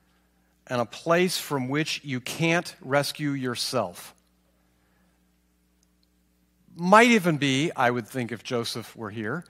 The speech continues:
a place that you really never wanted to go.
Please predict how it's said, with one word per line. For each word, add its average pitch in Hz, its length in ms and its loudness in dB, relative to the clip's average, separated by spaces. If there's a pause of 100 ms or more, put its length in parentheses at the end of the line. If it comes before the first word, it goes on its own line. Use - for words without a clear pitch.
(760)
a 143 100 -4
place 208 560 2
that 196 180 2
you 240 520 0
really 214 460 0
never 165 300 0
wanted 135 340 0
to 117 60 -6
go. 101 360 -8